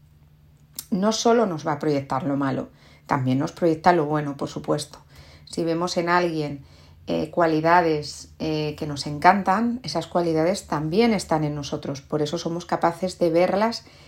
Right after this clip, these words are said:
en el otro. Pero en este caso nos vamos a centrar en la pareja como trabajo evolutivo, ¿no? Como, eh, aquella persona que viene a confrontarnos con nuestros miedos, con nuestras heridas, con nuestros temas kármicos no sanados.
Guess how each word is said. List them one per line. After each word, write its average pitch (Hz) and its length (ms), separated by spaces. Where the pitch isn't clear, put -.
en 175 140
el 147 140
otro. - 200
Pero 196 120
en 202 80
este 226 180
caso 262 260
nos 208 140
vamos 208 280
a 233 80
centrar 226 580
en 196 120
la 180 140
pareja 254 600
como 175 220
trabajo 165 380
evolutivo, 147 600
¿no? 214 180
Como, 147 460
eh, 156 320
aquella 170 400
persona 196 400
que 175 100
viene 175 220
a 196 80
confrontarnos 185 1040
con 165 260
nuestros 151 460
miedos, 220 600
con 160 180
nuestras 151 460
heridas, 208 500
con 156 240
nuestros 151 340
temas 175 300
kármicos 180 560
no 160 140
sanados. 214 720